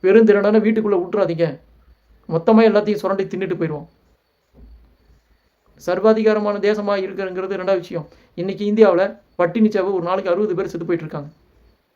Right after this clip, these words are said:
இதெல்லாம் கண்கூடாக நடக்கின்றது வட மாநிலங்களில். இது எந்த ஓட் பேங்க்குமே இல்ல. இப்படி இருக்கும்போது பி ஜே பி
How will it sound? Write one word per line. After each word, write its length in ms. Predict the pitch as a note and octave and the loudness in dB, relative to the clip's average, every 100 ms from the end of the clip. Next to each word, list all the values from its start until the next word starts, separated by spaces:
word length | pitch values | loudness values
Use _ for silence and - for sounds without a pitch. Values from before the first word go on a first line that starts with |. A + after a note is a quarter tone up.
| _ _ _ _ _ - | _ _ _ _ _ -4
இதெல்லாம் 280 | E3 F#3+ | 0 0
கண்கூடாக 500 | G3+ G3+ G#3+ F#3 F3+ | -2 -2 -2 0 -2
நடக்கின்றது 440 | G3+ F3+ F3 E3 E3 | -4 -6 -6 -4 -4
வட 160 | E3 | -4
மாநிலங்களில். 560 | F#3 E3 D#3+ D3+ D3+ D3+ _ _ _ _ _ _ _ _ _ _ _ - | -4 -4 -4 -6 -10 -12 _ _ _ _ _ _ _ _ _ _ _ -10
இது 200 | D3+ D#3 | -6 0
எந்த 340 | G3 C4+ C#4 | 2 4 4
ஓட் 200 | A#3 A3 | 4 4
பேங்க்குமே 340 | A3 G#3+ G#3+ F#3+ | 2 4 2 2
இல்ல. 320 | F#3 E3 - _ _ _ _ _ _ - | -2 -8 -8 _ _ _ _ _ _ -10
இப்படி 220 | E3 F#3 | -4 0
இருக்கும்போது 420 | G3 A3 G3 G#3 | 0 0 0 -2
பி 120 | F#3 A3 | 0 2
ஜே 180 | G#3+ | 2
பி 380 | - G#3 D#3 D#3 | 2 -2 -2 -8